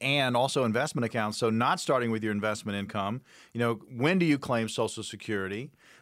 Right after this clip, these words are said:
Uh, talking about withdrawing from your four oh one k and I R As before the R M Ds kick in. These are all conversations you need to have.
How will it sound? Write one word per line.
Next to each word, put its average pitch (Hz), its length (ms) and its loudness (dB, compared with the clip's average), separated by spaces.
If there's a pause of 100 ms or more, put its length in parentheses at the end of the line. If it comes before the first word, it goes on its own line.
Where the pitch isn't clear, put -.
Uh, 113 160 0
talking 143 400 0
about 131 240 2
withdrawing 127 420 2
from 123 140 -4
your 113 100 0
four 131 160 0
oh 123 60 6
one 123 180 0
k 123 280 0
and 110 80 2
I 117 140 2
R 117 140 4
As 117 220 0
before 139 340 2
the 151 80 4
R 113 220 4
M 107 100 2
Ds 107 220 -2
kick 110 240 -4
in. 107 120 2
These 160 160 2
are 170 80 2
all 143 200 4
conversations 123 720 0
you 127 160 0
need 135 220 0
to 120 120 -4
have. 107 480 -2